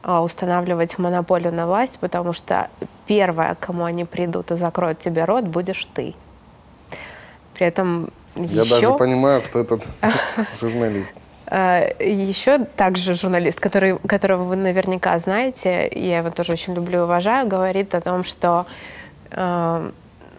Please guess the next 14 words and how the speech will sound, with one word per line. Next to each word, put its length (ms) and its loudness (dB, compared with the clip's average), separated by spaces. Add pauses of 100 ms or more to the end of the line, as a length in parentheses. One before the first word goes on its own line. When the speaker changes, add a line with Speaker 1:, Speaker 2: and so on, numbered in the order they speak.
(220)
Speaker 1:
лично 420 0
вам 220 4
он 120 2
выдаёт 560 2
огромный 440 2
кредит 340 -2
доверия. 480 -2
Не 160 -6
подведите 520 -4
Speaker 2:
Спасибо. 360 -4
Speaker 1:
его 220 0
и, 180 -4 (140)
и 140 -12
всех 220 -10